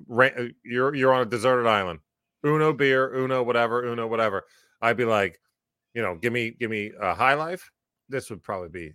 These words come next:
second. But if you're gonna say, hey, let's say, okay, s-, r-, deserted island, Dave,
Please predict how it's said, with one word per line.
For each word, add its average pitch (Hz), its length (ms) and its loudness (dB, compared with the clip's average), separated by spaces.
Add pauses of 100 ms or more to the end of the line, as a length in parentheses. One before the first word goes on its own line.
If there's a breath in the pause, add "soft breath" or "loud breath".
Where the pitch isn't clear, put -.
second. - 380 -12 (760)
But 135 140 6
if 117 100 2
you're 120 160 2
gonna 110 140 0
say, 98 460 -2
hey, 175 140 -2
let's 233 220 0
say, 110 280 0
okay, 104 220 -2
s-, - 200 -16 (340)
r-, 135 140 -18 (1400)
deserted 220 460 4
island, 139 360 6 (120)
Dave, 80 260 -6